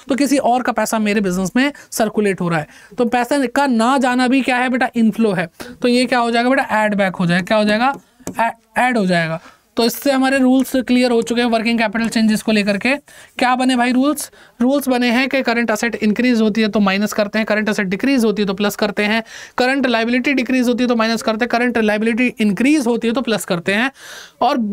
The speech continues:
with logics रटने की जरूरत नहीं है। और दोबारा सुनना तो भाई video को पीछे खींचो और दोबारा से एक बार सुनो,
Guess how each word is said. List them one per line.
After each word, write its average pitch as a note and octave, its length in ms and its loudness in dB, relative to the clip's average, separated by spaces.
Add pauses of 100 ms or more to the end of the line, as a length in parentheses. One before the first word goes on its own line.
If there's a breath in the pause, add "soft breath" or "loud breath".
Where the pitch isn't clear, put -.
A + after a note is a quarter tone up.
(100)
with E4 220 2
logics C#4+ 500 2
रटने C#4 380 2
की D#4 80 2
जरूरत D4 300 0
नहीं C#4+ 200 0
है। G#3 160 0 (580 loud breath)
और C4 400 0
दोबारा C4 340 2
सुनना C#4+ 260 2
तो C#4+ 80 0
भाई C#4 160 0
video C#4 240 2
को D4 60 0
पीछे C#4 320 0
खींचो C4 320 0
और D4 120 2
दोबारा C4 280 2
से C#4+ 100 0
एक B3 100 -2
बार C#4 100 2
सुनो, C4 340 0